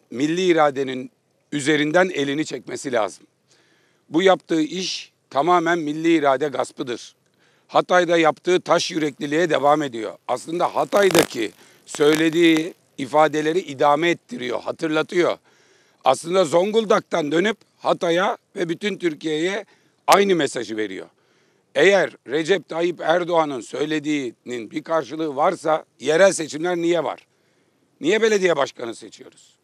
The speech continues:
Sonunda oraya mı gelecek bu anayasa tanımazlık hali? En sonunda siz birini seçin, geri kalan her şeyi o seçsini nasıl merkezi yönetimde uyguluyorlarsa, siz bir cumhurbaşkanına oy verin, geri kalan her şeyi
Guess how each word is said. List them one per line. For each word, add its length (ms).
Sonunda 400
oraya 300
mı 80
gelecek 420
bu 80
anayasa 480
tanımazlık 560
hali? 280
En 160
sonunda 600
siz 500
birini 380
seçin, 400
geri 200
kalan 260
her 160
şeyi 200
o 180
seçsini 640
nasıl 480
merkezi 480
yönetimde 500
uyguluyorlarsa, 960
siz 280
bir 280
cumhurbaşkanına 880
oy 240
verin, 400
geri 280
kalan 300
her 200
şeyi 400